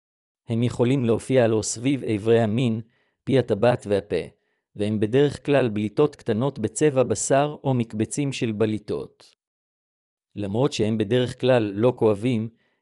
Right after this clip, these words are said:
הם יכולים להיות מגרדים ולא נוחים, ויכולים לגרום למצוקה ומבוכה משמעותית. במקרים מסוימים, קונדילומות עלולות לגרום לסיבוכים כגון דימום,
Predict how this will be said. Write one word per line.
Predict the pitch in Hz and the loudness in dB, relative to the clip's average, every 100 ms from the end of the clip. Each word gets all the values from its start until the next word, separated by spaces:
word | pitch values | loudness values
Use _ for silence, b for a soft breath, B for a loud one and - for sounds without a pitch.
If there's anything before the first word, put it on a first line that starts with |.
| - | -4
הם | 123 | -2
יכולים | 127 - 131 139 | 0 0 0 0
להיות | 120 139 139 | 2 0 0
מגרדים | 117 107 107 104 135 151 147 | -4 0 0 0 -2 -4 -8
ולא | 117 127 139 151 | -4 0 2 2
נוחים, | 127 - 78 60 58 _ _ _ - | -2 -6 -12 -12 -20 _ _ _ -6
ויכולים | 104 101 113 131 135 | -4 0 0 0 0
לגרום | 104 117 135 131 | -2 0 0 0
למצוקה | 113 110 139 127 139 139 | 0 -2 -4 0 2 2
ומבוכה | 123 117 104 107 147 | 0 -2 -2 -2 -2
משמעותית. | 135 117 113 104 101 101 60 - _ _ _ _ _ _ _ _ _ _ - | -2 -2 -2 -2 -4 -10 -12 -16 _ _ _ _ _ _ _ _ _ _ -10
במקרים | 107 98 95 120 151 | -6 -6 -2 -2 0
מסוימים, | 139 - 101 82 101 110 101 107 _ _ _ | -2 -4 -6 -4 -6 -6 -8 -14 _ _ _
קונדילומות | 117 113 120 113 123 143 | -4 -2 0 0 0 0
עלולות | 123 113 120 147 | 2 4 2 2
לגרום | 123 107 139 156 | -2 -2 -2 -2
לסיבוכים | 131 - 101 101 151 151 | -4 -6 -6 -4 -4 -2
כגון | - 104 131 123 | -4 -2 -2 -2
דימום, | 101 101 104 104 | -4 -4 -6 -8